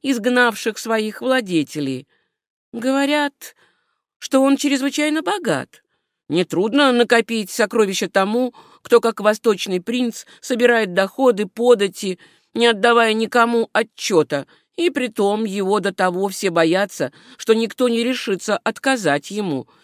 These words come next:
если он просит в долг, хотя всякий уверен вперёд, что уплаты никогда не получит". "Вы говорите, что Жакимара опасаются все, а я думал, напротив, что он всеми любим".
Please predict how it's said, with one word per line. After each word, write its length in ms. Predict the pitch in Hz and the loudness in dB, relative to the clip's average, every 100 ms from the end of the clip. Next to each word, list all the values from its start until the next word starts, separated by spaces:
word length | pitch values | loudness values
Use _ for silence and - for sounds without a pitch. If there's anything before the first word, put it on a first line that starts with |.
| - | -6
если 280 | 170 175 180 | -4 -2 0
он 220 | 185 170 | 0 0
просит 460 | 202 220 233 175 | 2 2 2 -4
в 80 | 175 | -8
долг, 460 | 165 165 139 120 _ _ _ | 2 4 4 -2 _ _ _
хотя 340 | - 285 302 | -6 0 0
всякий 420 | 247 277 247 240 247 | 2 2 0 0 -2
уверен 420 | 226 220 214 208 | 0 0 -2 -2
вперёд, 480 | 190 208 226 240 - _ | -6 -2 2 2 -2 _
что 260 | - - 247 | -6 -2 -2
уплаты 680 | - 220 240 262 269 - 156 - - | -2 -6 0 0 0 -2 -4 -6 -10
никогда 440 | 254 247 240 226 233 | -4 0 0 2 2
не 140 | 220 | 0
получит". 720 | - 247 202 131 - 131 - _ _ _ _ _ _ _ - | -2 -2 -2 -4 -6 -12 -14 _ _ _ _ _ _ _ -6
"Вы 320 | 285 311 302 | -2 0 0
говорите, 680 | 233 269 269 285 277 269 262 | 0 0 2 0 -2 -2 -4
что 340 | - 262 254 | -2 0 0
Жакимара 920 | 220 247 - 233 220 208 214 240 277 - - _ - | 0 -4 -2 -2 0 0 2 0 -2 -6 -20 _ -2
опасаются 800 | 208 226 214 226 214 208 - 240 | 0 2 2 2 0 0 -4 -6
все, 520 | 233 - 427 381 139 - _ _ _ - | -6 -8 -4 -4 -4 -10 _ _ _ -2
а 100 | 180 | 0
я 220 | 170 165 | 2 0
думал, 340 | 170 185 175 | 0 -2 0
напротив, 800 | 170 156 - 160 240 339 381 359 _ _ | 0 -2 -4 -4 -4 -4 -8 -10 _ _
что 320 | - - 196 | -8 -4 -2
он 380 | - 185 311 381 | 0 0 0 -4
всеми 400 | - - 196 165 | -10 -6 -2 -2
любим". 640 | 156 139 123 135 208 277 | -2 -4 -6 -6 -4 -6